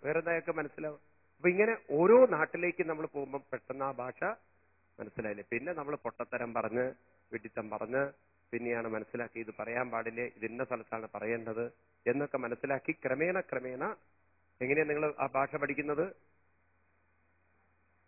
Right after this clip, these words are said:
ഏ, അഭ്യസിച്ച്, അഭ്യസിച്ച്, അഭ്യസിച്ച്. അവര് പറയും, "ഏ മാഡം, ഐസാ നഹീ ബോൽനാ, ഐസാ ബോൽനാ" എന്ന്. അപ്പൊ നമുക്ക് മനസ്സിലാവും, ഇവിടെ എങ്ങനെ പറയണം, അവിടെ അങ്ങനെ പറയണം. അങ്ങനെ നമ്മൾ ഓരോന്ന് പഠിച്ചെടുത്ത്,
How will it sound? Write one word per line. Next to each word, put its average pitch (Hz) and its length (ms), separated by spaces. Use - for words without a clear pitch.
ഏ, 196 180
അഭ്യസിച്ച്, 117 500
അഭ്യസിച്ച്, 107 440
അഭ്യസിച്ച്. 107 440
അവര് 113 280
പറയും, 123 220
"ഏ 113 120
മാഡം, 117 380
ഐസാ 110 260
നഹീ 113 140
ബോൽനാ, 113 440
ഐസാ 117 220
ബോൽനാ" 90 340
എന്ന്. 85 200
അപ്പൊ 120 160
നമുക്ക് 117 300
മനസ്സിലാവും, 113 480
ഇവിടെ 110 160
എങ്ങനെ 113 240
പറയണം, 107 460
അവിടെ 107 200
അങ്ങനെ 101 260
പറയണം. 87 520
അങ്ങനെ 175 200
നമ്മൾ 143 220
ഓരോന്ന് 127 320
പഠിച്ചെടുത്ത്, 135 580